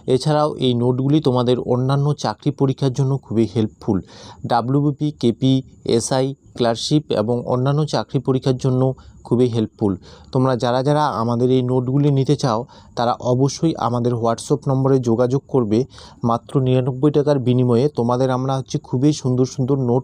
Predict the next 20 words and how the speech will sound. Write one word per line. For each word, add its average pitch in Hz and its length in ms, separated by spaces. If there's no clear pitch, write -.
প্রোভাইড 110 320
করব। 98 320
এই 139 140
পিডিএফটিও 156 560
দেওয়া 127 240
হবে 127 240
তোমাদের 123 420
এবং 123 340
অন্যান্য 135 640
আরও 117 280
নোট 135 340
তোমাদের 117 400
ডে 131 240
ওয়াইজ 143 440
Telegram 127 460
চ্যানেলে 123 400
পেইড 127 240
গ্রুপে 135 400
দেওয়া 113 260
হয়। 90 240